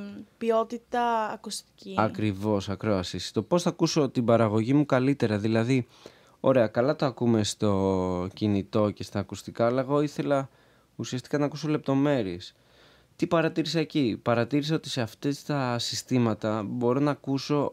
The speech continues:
Speaker 2: όλη την, ε, δημιουργικότητα που είχαν οι,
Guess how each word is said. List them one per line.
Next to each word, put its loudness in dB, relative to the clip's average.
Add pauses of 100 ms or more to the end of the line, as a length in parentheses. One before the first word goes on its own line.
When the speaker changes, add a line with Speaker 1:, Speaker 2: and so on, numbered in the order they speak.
(100)
Speaker 2:
όλη 4
την, 4
ε, 0 (760)
δημιουργικότητα 2 (1400)
που 2
είχαν 4
οι, 0